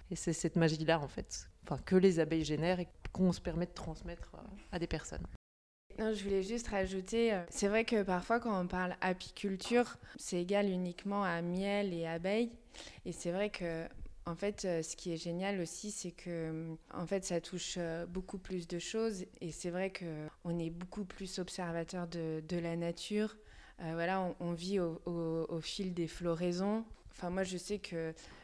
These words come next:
Speaker 2: je, je regarde beaucoup plus, euh, bah voilà, euh, la météo. Voilà, la, la dynamique de la colonie est complètement liée, en fait, à l'environnement.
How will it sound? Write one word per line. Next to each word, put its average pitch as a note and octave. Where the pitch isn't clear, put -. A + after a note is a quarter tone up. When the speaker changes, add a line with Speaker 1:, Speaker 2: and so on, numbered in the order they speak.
Speaker 2:
je, D#3+
je D#3+
regarde E3
beaucoup F3
plus, F#3+
euh, D#3
bah D#3
voilà, F3
euh, D#3
la D#3
météo. F3+
Voilà, F3+
la, E3
la E3
dynamique F#3+
de F3+
la D3+
colonie F#3+
est F3
complètement G3
liée, G3
en E3+
fait, F3+
à E3
l'environnement. F3+